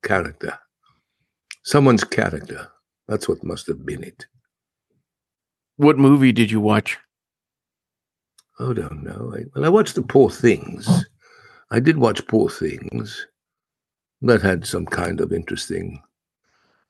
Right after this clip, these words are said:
Speaker 1: And I watched quite a few different films. But I don't know where this has come from. Perhaps it is the mustache. Maybe your mustache is like an antenna,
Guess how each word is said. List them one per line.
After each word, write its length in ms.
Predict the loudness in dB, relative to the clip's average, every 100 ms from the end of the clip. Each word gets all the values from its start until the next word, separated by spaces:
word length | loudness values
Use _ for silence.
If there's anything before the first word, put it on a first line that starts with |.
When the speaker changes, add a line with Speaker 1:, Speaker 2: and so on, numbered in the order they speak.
| 2
Speaker 1:
And 120 | 4
I 60 |
watched 280 | 6 4 0
quite 280 | -2 0 0
a 80 | -6
few 340 | -6 -4 -4
different 340 | -6 -10 -16 -20 _ _ _ _
films. 640 | -4 -4 -4 -12 -18 -20 -20 -20 -20 _ _ _ _ _ _ _ _ -8
But 120 | 0
I 100 | 2
don't 160 | 4 4
know 140 | 4
where 140 | 6 6
this 360 | 4 2 -8 -12
has 320 | -12 -12 -14 -18 _ _ _ _ _ _ _ _ _ _ _ _
come 200 | -2 0
from. 280 | 0 -8 -12 -14 -6
Perhaps 360 | 2 4 4 2
it 120 | -2 -4 -10 _ _ _ _ _ _ _ _ _ _ _ -12
is 120 | -2
the 80 | 2
mustache. 760 | 2 0 -2 -2 -6 -14 -14 -18 _ _ _ _ _ -18 _ -20 -20 -20 _ _ -20 _ _ 2
Maybe 280 | 4 6 6
your 260 | 6 4
mustache 580 | 4 2 2 2 2 0
is 100 | 0 2
like 180 | 4
an 100 | 2
antenna, 600 | 2 0 0 -2 -2 -6